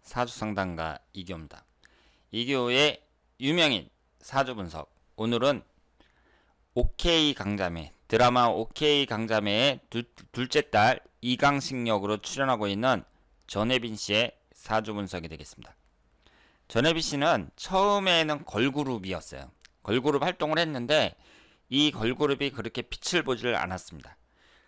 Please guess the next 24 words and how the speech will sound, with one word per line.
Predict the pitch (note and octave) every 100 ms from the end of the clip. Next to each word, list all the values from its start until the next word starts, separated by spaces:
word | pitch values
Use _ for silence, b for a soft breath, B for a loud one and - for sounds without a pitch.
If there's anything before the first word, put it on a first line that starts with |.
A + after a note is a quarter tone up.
| -
그리고 | C3 D3 C#3
그 | - D3 F3 F3 D#3+
멤버 | A2+ C3 F3 F#3 F#3+
중에서 | E3 D3 C#3
가장 | D#3+ - A#2 D3+ D#3+
돋보이는 | C3+ A2 - D3+ C#3+ C3+
사람이 | C3 B2 A#2 A#2
전혜빈 | - G#2+ B2 A2+ G#2
씨였고요. | G2 F#2+ - A#2+ A2+ b b b b b -
이분이 | C#3 E3 F3 E3 E3 D#3+ C#3
여러 | A2+ B2
가지 | C#3+ C3 A2 B2+ C#3+ - _ _ _ _ _ _ _ _ _ _ _ -
오락 | A#2+ D3 F3
프로그램 | C#3 A#2 G2 E2+ - -
이런 | A2 B2+
데 | B2
나와서 | G2 G2+ G2+ A#2+
인기를 | G#2 G2 A#2+ A2
얻다가 | E2+ - G2+ G2+ A#2+ F2 b b b b
이제 | - G#2 F#2+
배우로 | - A#2 B2+ A#2+ B2 C3 A#2+
전향을 | - G2+ G2 F#2 D#2+
했습니다. | - B1+ - - _ B B B B -
그리고 | C#3 D3 D3 C#3 A#2 -